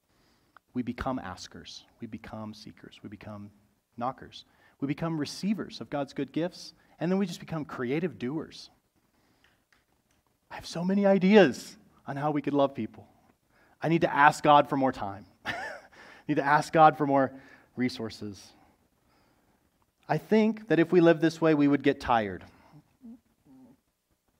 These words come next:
I think if we lived this way, we'd get taken advantage of.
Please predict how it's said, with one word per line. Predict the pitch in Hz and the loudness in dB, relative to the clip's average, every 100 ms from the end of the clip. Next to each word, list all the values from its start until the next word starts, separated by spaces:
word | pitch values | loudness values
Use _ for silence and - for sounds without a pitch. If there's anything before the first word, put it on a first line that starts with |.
| _ _ - | _ _ -10
I | 127 | -8
think | 127 123 | -6 -6
if | 127 | -6
we | 127 | -4
lived | 127 127 | -4 -4
this | 143 - | -6 -4
way, | 151 | -2
we'd | 151 135 | -2 -2
get | 131 | -6
taken | - 107 107 | -6 -10 -10
advantage | 110 104 101 95 95 | -12 -12 -14 -14 -16
of. | 80 | -18